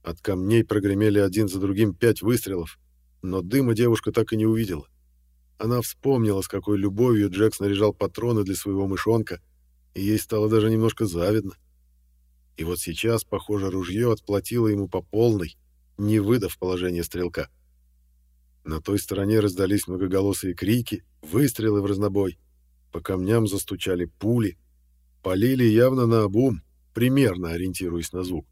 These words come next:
Из раненых один свалился с лошади и почти мгновенно скрылся под водой. Глубина была фута два-три, но ему хватило. Остальные... Двое упали на лошадиные плечи,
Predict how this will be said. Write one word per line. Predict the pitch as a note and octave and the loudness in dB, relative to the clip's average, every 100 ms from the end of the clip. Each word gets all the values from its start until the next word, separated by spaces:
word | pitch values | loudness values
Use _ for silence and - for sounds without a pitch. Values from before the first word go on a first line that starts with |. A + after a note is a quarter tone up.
| _ _ _ _ _ _ _ _ _ _ _ _ - | _ _ _ _ _ _ _ _ _ _ _ _ -10
Из | D#2 D#2+ | -6 -4
раненых | F2 A2 A2+ G#2 G2 | 0 2 4 2 0
один | F#2+ G2+ | -2 -2
свалился | F2 F#2+ G#2 A#2 - | -2 -2 2 2 0
с | G2 | -6
лошади | G#2+ B2+ A#2+ A2 F#2+ | -4 -2 -2 -2 -2
и | G2 | -2
почти | G#2 - A#2 | -4 -4 -2
мгновенно | G#2 G2+ A2+ B2 A2 | 0 2 2 4 0
скрылся | - A2+ A2 G2+ | 0 0 0 -2
под | - G2+ | -6 -2
водой. | G#2+ G#2+ E2 _ _ _ _ _ _ - | 0 0 -2 _ _ _ _ _ _ -8
Глубина | F2+ G2 A#2 A#2 | -4 0 2 4
была | A2 A2+ | 4 4
фута | - A#2 F#2+ | 2 -2 -2
два-три, | F#2+ A#2 - G#2 A#2+ | 0 0 0 -2 -2
но | F#2 | 0
ему | G#2 B2 | 0 -2
хватило. | A2+ G#2+ G2 - G#2+ D#2 - _ _ _ _ _ _ _ | -2 -2 -2 -4 -8 -10 -14 _ _ _ _ _ _ _
Остальные... | - D#2+ - F2+ F2+ B2+ C3+ A2 - _ _ _ _ _ _ _ _ _ | -12 -10 -6 -4 0 2 2 0 -2 _ _ _ _ _ _ _ _ _
Двое | - F2 G#2 G2 | -8 0 2 2
упали | G2 A2 G#2+ | 2 2 2
на | G2+ | 2
лошадиные | F#2+ F2+ F#2+ G2 F#2+ F2 | -2 -4 -2 -2 -2 0
плечи, | G#2 A#2 G#2+ | 4 4 4